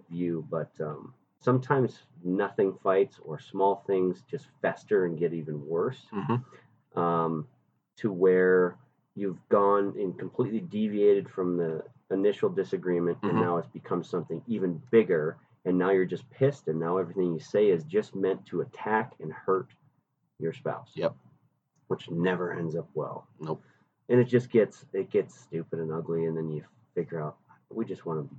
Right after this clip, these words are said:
Speaker 1: done."
Speaker 2: Yeah.
Speaker 1: But that can also be bad, too, if it's just like, "Okay, let's not fight anymore," and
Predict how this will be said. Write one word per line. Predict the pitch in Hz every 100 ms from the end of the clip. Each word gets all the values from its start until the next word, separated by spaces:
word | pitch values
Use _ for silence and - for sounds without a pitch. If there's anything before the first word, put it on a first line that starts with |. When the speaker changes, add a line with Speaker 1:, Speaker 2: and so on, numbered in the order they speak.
| 78
Speaker 1:
done." | 78 98 117 _ -
Speaker 2:
Yeah. | 85 90 - - - _ _ _ _ _ _ -
Speaker 1:
But | 107 -
that | 101 110 -
can | - 104
also | 90 92 - 98
be | 87 101
bad, | 87 82 82
too, | - 160 107
if | 80 -
it's | 87 -
just | 95 87 90
like, | 85 135
"Okay, | 131 123
let's | 117 104 113
not | 104 -
fight | 113
anymore," | 98 90 85
and | 85